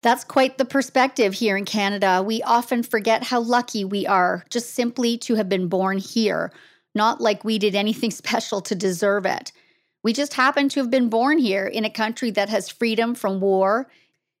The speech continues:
and, for the most part, natural disasters that are really catastrophic. Great quality of life, great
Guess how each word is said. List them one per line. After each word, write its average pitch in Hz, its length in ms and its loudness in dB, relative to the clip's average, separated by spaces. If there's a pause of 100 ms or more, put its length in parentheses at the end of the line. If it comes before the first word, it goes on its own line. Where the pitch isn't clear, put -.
(220)
and, 220 220 0
for 233 80 -2
the 208 100 0
most 233 320 2
part, 190 500 2
natural 220 500 2
disasters 196 840 0
that 190 200 2
are 190 120 2
really 196 280 0
catastrophic. 196 1000 -2 (640)
Great 226 280 2
quality 214 360 0
of 180 140 -6
life, 214 420 2
great 226 240 -2